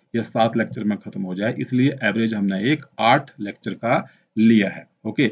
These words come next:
अब देखें आप, सात अगस्त को हम शुरू करेंगे, तो सात, आठ, नौ, दस, मंडे से थर्सडे। उसके बाद ग्यारह और बारह को आपका वीकेंड आएगा, means Friday and Saturday। तो मैंने कहा था कि आपको मॉक टेस्ट मिलेंगे रेगुलर, और उसके बाद अठारह और उन्नीस को आप यहाँ देखें,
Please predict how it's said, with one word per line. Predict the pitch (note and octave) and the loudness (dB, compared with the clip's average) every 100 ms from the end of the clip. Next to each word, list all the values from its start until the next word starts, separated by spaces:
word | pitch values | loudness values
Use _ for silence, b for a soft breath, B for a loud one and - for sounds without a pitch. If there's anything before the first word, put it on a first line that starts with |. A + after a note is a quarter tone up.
| B B - | B B 2
अब | C#3+ | 4
देखें | D#3 E3+ G3+ | 6 6 6
आप, | F#3 F3+ | 6 6
सात | F3+ - D3 D#3+ | 2 2 4 4
अगस्त | D#3 D#3 D3+ | 2 -2 -4
को | - | -4
हम | D#3+ | -4
शुरू | - C#3 | -2 -2
करेंगे, | C3+ B2+ A#2+ C3 | 0 0 2 2
तो | C#3 | 0
सात, | C3 B2 C3 C3 - | 0 2 4 2 0
आठ, | A#2 A2+ | 0 2
नौ, | A2 G2 F2+ | -2 -2 -4
दस, | F2+ - _ - | -12 -16 _ -6
मंडे | A2 G#2+ | -2 0
से | C3+ A#2+ | -2 -6
थर्सडे। | - F#2+ - G#3+ - b b b - | -6 -8 -6 -8 -8 b b b -2
उसके | C3+ C#3 | 0 4
बाद | E3 B2+ | 2 4
ग्यारह | C#3+ D3 E3 | 6 8 8
और | - | 6
बारह | D3 C#3 C#3+ | 4 6 4
को | C#3+ | 4
आपका | C3 C#3 B2+ | 2 2 0
वीकेंड | A2+ A2 B2 B2 | 2 2 2 2
आएगा, | B2 C3 | 2 2
means | B2 B2 A#2+ | 2 2 -2
Friday | - G2+ G2+ G#2 | -6 -4 -2 -2
and | A2 | -4
Saturday। | A2 F#2+ G#2+ D3 - | -4 -6 -6 -6 -4
तो | G#2+ | -2
मैंने | A2 | 0
कहा | - A2 A#2+ | -2 -2 -2
था | B2+ | -2
कि | B2+ A#2+ | -2 -2
आपको | G#2+ - C3 F3 b b _ | -2 -4 -4 -4 b b _
मॉक | A2+ A#2 - | 2 2 0
टेस्ट | B2+ B2+ B2 | -2 0 0
मिलेंगे | A#2+ A#2+ B2+ C3 A2 | 2 2 0 -2 -4
रेगुलर, | G2+ G#2+ B2 - b b _ | -2 0 0 -4 b b _
और | C3+ | 2
उसके | D3+ - E3+ | 2 4 6
बाद | E3+ F3+ - | 6 4 2
अठारह | - - C3+ D#3 | -2 4 6 6
और | - C3+ | 6 2
उन्नीस | C3 B2 A2 G2+ | 2 2 2 0
को | - A2 | -4 -2
आप | A#2+ | 0
यहाँ | A#2+ A#2+ | 0 0
देखें, | G#2+ - D3+ | -2 -2 -4